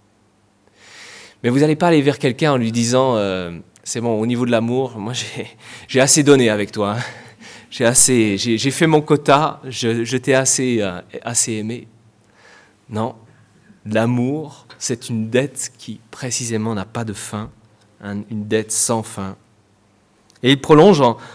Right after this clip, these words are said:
en disant de cette dette, au verset huit toujours, « Car celui qui aime les autres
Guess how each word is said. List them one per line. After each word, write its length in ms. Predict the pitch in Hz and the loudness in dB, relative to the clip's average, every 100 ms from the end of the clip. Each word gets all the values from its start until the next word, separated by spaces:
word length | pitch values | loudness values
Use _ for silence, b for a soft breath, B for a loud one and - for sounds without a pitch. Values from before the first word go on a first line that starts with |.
| B B - | B B -4
en 140 | 117 | -4
disant 320 | 117 135 156 | -2 2 2
de 80 | 139 | 4
cette 280 | - 156 127 | 0 0 0
dette, 360 | 131 175 - 101 b b b b b b b _ _ _ - | 0 0 -2 -8 b b b b b b b _ _ _ -10
au 60 | |
verset 320 | 110 117 - 117 | -2 -2 0 0
huit 180 | 127 | -2
toujours, « 560 | - 123 113 117 139 135 | -6 -8 -4 -2 -4 -6
Car 160 | 120 110 | -6 0
celui 360 | - 160 180 | 4 4 0
qui 260 | 180 139 127 | -4 -4 2
aime 380 | 131 175 170 107 | 2 2 0 -2
les 300 | 110 107 104 | -4 -4 -4
autres 380 | 104 123 - | -6 -6 -12